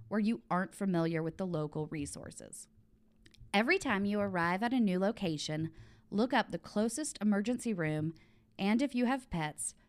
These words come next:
the closest veterinarian and emergency after-hours vets. Save these destinations in your phone or write down their information. Knowing where you are headed will help you keep calm in these scary situations. That's a wrap on our mishaps episode of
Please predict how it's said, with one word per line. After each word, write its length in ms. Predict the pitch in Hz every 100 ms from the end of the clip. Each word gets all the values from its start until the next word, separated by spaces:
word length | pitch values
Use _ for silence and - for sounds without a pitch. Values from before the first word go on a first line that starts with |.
| -
the 80 | -
closest 440 | - 196 208 233 -
veterinarian 720 | 247 247 214 196 190 180 180 - _ -
and 160 | 180
emergency 600 | 175 165 190 214 - 208 -
after-hours 680 | 208 220 - 151 123 - -
vets. 440 | - - - - - - - - - -
Save 300 | - 226 262
these 200 | 320 320
destinations 760 | 233 220 - 226 202 196 214 202
in 100 | 208
your 120 | 247
phone 440 | 247 170 156 156 160 - - -
or 160 | 208
write 260 | 208 208 208
down 220 | 208 190
their 120 | 185
information. 800 | 175 170 180 170 139 - - - - _ _ - - -
Knowing 380 | 170 185 220 262
where 120 | 269
you 180 | 254 262
are 120 | 254
headed 440 | 202 170 165 170 -
will 160 | 175 170
help 260 | 190 196
you 80 | 202
keep 280 | - 220 -
calm 420 | - 214 180 165
in 140 | 151 165
these 160 | 160
scary 320 | - 165 165
situations. 880 | 165 151 151 156 127 - - - - - - - - - - - - - - -
That's 280 | 185 202 262
a 60 |
wrap 340 | 240 208 185 -
on 140 | 180 170
our 100 | 165
mishaps 600 | 180 254 - 247 233 -
episode 560 | 196 214 208 196 202
of 160 | 175